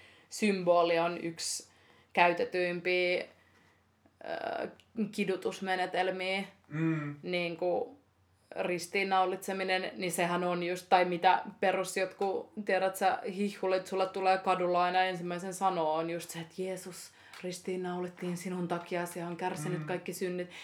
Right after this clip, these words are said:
Speaker 1: niin sehän on just sitä, että se on kärsinyt ja se on kokenut sen itsetietoisuuden, joten sä pääset paratiisiin ja sä voit elää, tiedät sä, sen hurmion ja sen
Speaker 2: Mm.
Speaker 1: onnellisuuden. Se on
Speaker 2: Niin.
Speaker 1: oikeasti aika diippiä, kun
Speaker 2: Se
Speaker 1: sä lähdet
Speaker 2: on.
Speaker 1: kelaa tota.
Speaker 2: Se on.
Speaker 1: Mut mun mielestä se on siinä mielessä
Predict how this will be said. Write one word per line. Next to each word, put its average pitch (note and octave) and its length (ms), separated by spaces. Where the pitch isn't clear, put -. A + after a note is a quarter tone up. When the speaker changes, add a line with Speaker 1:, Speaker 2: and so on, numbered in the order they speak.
Speaker 1:
niin F3+ 100
sehän F3+ 280
on F#3+ 180
just F3 260
sitä, F3 320
että F3 200
se B3 140
on G#3+ 160
kärsinyt E3+ 640
ja E3+ 80
se G#3+ 160
on F#3+ 120
kokenut F3+ 360
sen F#3 160
itsetietoisuuden, E3+ 1040
joten E3+ 240
sä G3 160
pääset E3 460
paratiisiin E3+ 840
ja F3+ 120
sä F3+ 220
voit E3 220
elää, E3 220
tiedät E3+ 300
sä, E3+ 100
sen F3 240
hurmion E3+ 480
ja F3 80
sen E3+ 140
Speaker 2:
Mm. F3 100
Speaker 1:
onnellisuuden. F3+ 840
Se - 120
on F#3+ 60
Speaker 2:
Niin. A3 60
Speaker 1:
oikeasti F#3+ 300
aika G#3 200
diippiä, F3+ 440
kun F3 100
Speaker 2:
Se - 20
Speaker 1:
sä F3 120
lähdet F3 200
Speaker 2:
on. - 60
Speaker 1:
kelaa F3 360
tota. F#3 380
Speaker 2:
Se D#3 100
on. C3+ 280
Speaker 1:
Mut F3+ 280
mun F3+ 220
mielestä F3+ 280
se F#3+ 60
on F3+ 120
siinä F3+ 260
mielessä F3+ 560